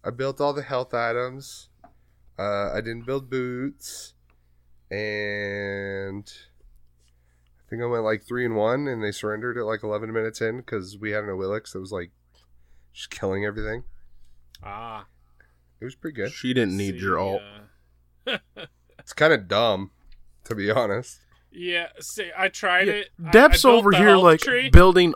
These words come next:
Speaker 3: all the bruiser items. He's, like, avoiding the actual health
Speaker 2: No,
Speaker 3: tree, and he's like, "I just
Speaker 2: no,
Speaker 3: want items
Speaker 2: 'cause
Speaker 3: with health, not health items."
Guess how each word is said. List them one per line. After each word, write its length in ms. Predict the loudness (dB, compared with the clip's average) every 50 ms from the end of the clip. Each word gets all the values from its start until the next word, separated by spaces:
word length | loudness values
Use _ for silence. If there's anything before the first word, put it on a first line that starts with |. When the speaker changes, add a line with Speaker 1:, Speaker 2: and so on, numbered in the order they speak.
| 4 8
Speaker 3:
all 240 | 8 10 10 8 6
the 100 | 4 2
bruiser 520 | 0 2 4 6 6 4 4 4 6 6
items. 360 | 6 6 6 2 0 -2 -2
He's, 180 | -4 -2 0 2
like, 140 | 2 2 4
avoiding 580 | 2 2 2 2 2 2 4 4 2 0 0
the 160 | 0 0 0 2
actual 560 | 2 2 2 0 0 -2 0 0 2 2 0
health 260 | 2 4 4 4 4
Speaker 2:
No, 180 | 4 2 0 2
Speaker 3:
tree, 260 | 2 2 2 2 2 0
and 80 | 0 0
he's 160 | 0 2 4
like, 180 | 2 4 4 4
"I 80 | 2 4
just 160 | 4 4 4
Speaker 2:
no, 60 | 4
Speaker 3:
want 120 | 2 4 4
items 320 | 4 4 4 2 2 2
Speaker 2:
'cause 80 | 4 6
Speaker 3:
with 180 | 6 4 4
health, 360 | 2 2 2 2 0 0 0
not 240 | 2 4 4 4 2
health 300 | 0 0 0 0 0 0 -2
items." 540 | 0 0 0 -4 -6 -8 -10 -16 -18 -20